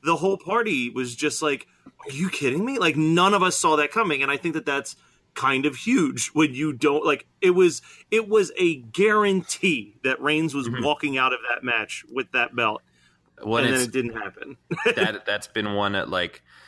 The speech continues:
Speaker 2: like, yeah, I, I overall liked the match. I thought the ending, like, I mean, I, I don't love to see someone get, to get, like, get put in that position like Randy Orton did last year and, like, Reigns did during WrestleMania. Like,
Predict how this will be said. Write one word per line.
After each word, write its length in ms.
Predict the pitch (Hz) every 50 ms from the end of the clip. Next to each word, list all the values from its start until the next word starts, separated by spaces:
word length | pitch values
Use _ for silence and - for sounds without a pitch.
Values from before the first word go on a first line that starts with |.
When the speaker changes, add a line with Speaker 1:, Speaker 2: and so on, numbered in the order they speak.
| - - _ _
Speaker 2:
like, 420 | - 95 90 85 - - - - -
yeah, 140 | - 110 101 92
I, 520 | 95 98 98 104 110 104 104 101 98 - - - -
I 260 | - - 98 104 104
overall 340 | 95 98 90 101 98 95 92 90
liked 260 | 90 90 92 - -
the 80 | 98
match. 300 | 92 92 95 101 104 - - -
I 120 | - 87
thought 200 | - 98 92 -
the 120 | - 71
ending, 440 | 73 90 92 92 95 92 90 90 90 - -
like, 300 | - 90 87 87 - - _ _ _ _ _ _ _ _ _ _ _ _ -
I 120 | 110 110
mean, 140 | 110 110 107
I, 200 | 107 104 101 - -
I 100 | 98 101
don't 360 | 98 - 113 107 104 104 98
love 220 | 98 98 98 95 92
to 100 | - 98
see 580 | - - - 98 92 92 92 92 92 92 87 - - _ _ _ _ _ _ _ _ _ _ _ _ _ _ - 101 101 - -
someone 300 | - - 110 107 98 90
get, 260 | 95 90 - _ -
to 80 | -
get, 160 | 98 95 - - _ _ _
like, 200 | 98 92 90 -
get 180 | - 95 - -
put 120 | - 101
in 80 | 95 90
that 120 | 85 -
position 440 | - 90 92 92 90 - 101 98 98
like 220 | 95 87 85 - - -
Randy 400 | 101 95 95 90 90 90 95 95
Orton 240 | 104 110 98 104
did 260 | 101 107 104 101 98 - _ - _ _ _ _ _ -
last 320 | 98 95 98 95 - -
year 240 | 104 98 98 101 98
and, 140 | 92 90 90
like, 220 | 90 92 90 - -
Reigns 240 | 95 98 98 92 -
did 260 | 98 98 92 - - _ _ - - - - - _ -
during 200 | 110 110 107 104
WrestleMania. 680 | 98 98 - - 90 92 90 92 98 98 104 104 98
Like, 360 | 90 90 87 87 - - -